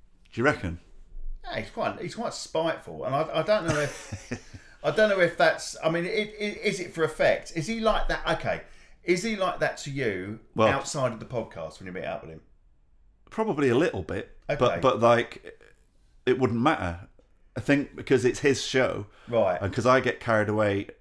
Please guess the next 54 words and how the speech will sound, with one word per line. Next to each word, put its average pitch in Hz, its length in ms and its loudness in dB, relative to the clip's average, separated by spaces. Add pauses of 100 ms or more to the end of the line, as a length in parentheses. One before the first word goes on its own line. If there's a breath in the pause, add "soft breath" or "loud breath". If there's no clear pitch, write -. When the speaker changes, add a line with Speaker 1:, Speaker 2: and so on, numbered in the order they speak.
(200)
Speaker 1:
Actually, 107 320 2
all 143 140 6
three 135 260 4
of 117 80 4
us 95 80 0
have 90 100 -2
got 98 140 -2
something 98 240 -2
in 87 100 -2
common, 101 300 -2
which 87 180 -6
is, 87 260 -4 (520 soft breath)
although 101 440 4
I 95 120 4
f-, - 180 -6 (380)
I'm 104 180 4
undiagnosed 90 800 0
and 92 100 -12
you 98 180 -4
are, 90 140 -4
I 87 60 -4
think 90 320 -8
Speaker 2:
Yeah. 107 80 0
Speaker 1:
A 98 60 2
D 101 100 2
H 90 240 -2
D 98 200 4
is 87 200 -2
fucking, 90 480 -6
like, 90 200 -4
in 92 200 0
the 90 80 -2
house 92 420 -2
Speaker 2:
Oh, 113 60 4
Speaker 1:
somewhere. 107 220 4
Speaker 2:
I'm 107 160 2
hundred 113 300 -6
percent, - 300 -8
Speaker 1:
So 107 80 2
you 143 160 6
Speaker 2:
yeah. 160 60 0
Speaker 1:
can't 143 220 2
help 104 220 0
butting 101 280 2
in 90 160 -2
and 90 260 -2 (800)
you 107 140 -2
get 101 160 -2
excited 98 480 0
or 92 120 -2
too 95 280 -2
loud 92 340 0
or 92 40 -4
whatever. 92 360 -2